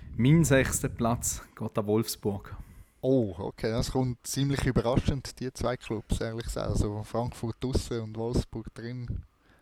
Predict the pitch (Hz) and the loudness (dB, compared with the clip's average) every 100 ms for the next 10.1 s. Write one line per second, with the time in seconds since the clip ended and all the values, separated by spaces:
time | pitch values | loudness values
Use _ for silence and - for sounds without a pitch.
0 | _ _ _ _ - - 113 123 127 123 | _ _ _ _ -20 -10 2 8 8 8
1 | 101 131 147 147 - 143 139 139 - 139 | 4 4 4 4 6 6 6 0 0 0
2 | 113 - - - - - - - _ - | 0 -4 -6 -10 -14 -14 -18 -20 _ -20
3 | - - - - 117 117 123 113 113 110 | -20 -20 -20 -6 -4 -2 2 4 4 2
4 | 110 113 117 117 - - 131 151 147 - | -2 -2 -2 -2 -4 -4 -4 -2 -4 -8
5 | 120 120 117 123 120 117 113 107 107 107 | -6 -2 -2 0 2 2 2 -2 -2 -4
6 | 113 107 110 110 104 107 - 104 107 113 | -2 -2 -2 -2 -2 -4 -6 -6 -6 -6
7 | - 107 107 107 - 110 104 107 - 120 | -6 -6 -6 -8 -8 -10 -10 -10 -8 -6
8 | 131 - 120 120 123 117 117 117 117 - | -6 -6 -4 -4 -4 -4 -2 -2 -2 -6
9 | 113 113 117 113 - 113 113 110 110 110 | -6 -2 0 -2 -4 -6 -4 -4 -4 -4
10 | 113 | -6